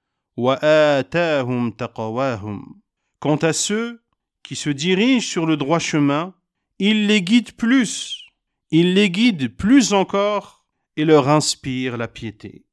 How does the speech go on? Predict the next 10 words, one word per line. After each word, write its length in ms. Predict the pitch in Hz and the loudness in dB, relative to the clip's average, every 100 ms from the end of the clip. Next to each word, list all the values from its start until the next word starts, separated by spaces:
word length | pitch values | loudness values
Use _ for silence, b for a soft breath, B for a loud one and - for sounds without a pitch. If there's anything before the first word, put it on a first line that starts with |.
| _ _ _ | _ _ _
Se 220 | - 156 | -6 -4
concurrencer 720 | 147 185 - 175 170 147 190 | 2 0 4 4 4 4 4
dans 100 | 175 | 4
le 120 | 156 143 | 4 2
bien 420 | 143 170 160 - _ _ _ _ _ _ _ - | 2 0 -2 -10 _ _ _ _ _ _ _ -8
rapproche 800 | 123 185 - 208 208 - - - | 4 4 4 4 4 4 -4 -8
d'Allah 460 | 131 143 151 151 110 | 0 0 2 2 0
subhanahu 640 | 127 - 147 135 123 120 | -8 -6 -2 0 0 -2
wa 120 | 117 | -4
ta'ala. 500 | 110 110 120 110 98 | -4 -6 -6 -6 -10